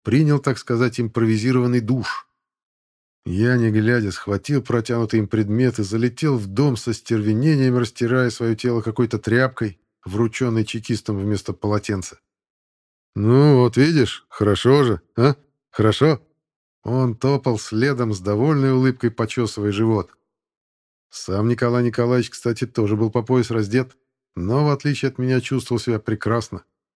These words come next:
Судя по еще не до конца высохшим волосам, он перед тем, как издеваться надо мной, тоже устроил себе купание. «Охренительно, как хорошо!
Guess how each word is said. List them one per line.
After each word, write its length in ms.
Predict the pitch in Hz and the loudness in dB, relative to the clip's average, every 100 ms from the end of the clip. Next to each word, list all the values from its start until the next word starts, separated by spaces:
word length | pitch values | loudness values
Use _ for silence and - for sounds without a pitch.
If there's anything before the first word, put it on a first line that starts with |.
| _ _ | _ _
Судя 320 | _ - 101 107 | _ -8 -2 0
по 120 | 117 | 0
еще 180 | 110 117 | 0 0
не 140 | 113 | 0
до 80 | 107 | 0
конца 360 | 120 113 135 | -2 -2 -4
высохшим 480 | 113 113 110 101 101 | -2 -2 -4 -8 -6
волосам, 520 | 98 101 104 143 127 | 0 0 0 -2 -2
он 180 | 87 120 | -2 -4
перед 300 | 117 139 131 | -2 -2 -2
тем, 160 | 139 123 | -4 -4
как 180 | 120 123 | -2 -2
издеваться 480 | 117 131 127 117 | 0 0 0 -2
надо 220 | 117 113 123 | -2 0 0
мной, 200 | 107 87 | -2 -2
тоже 300 | 131 113 120 | 0 2 2
устроил 360 | 113 127 127 | 0 0 0
себе 280 | 120 117 113 | -2 -4 -2
купание. 540 | 113 110 120 101 92 _ _ _ _ _ _ _ _ _ | -4 -2 -2 -2 -6 _ _ _ _ _ _ _ _ _
«Охренительно, 760 | - 170 - 190 202 202 180 165 | 2 4 6 6 6 4 4 4
как 180 | 160 - | 2 2
хорошо! 500 | 165 156 - 131 | 4 4 2 0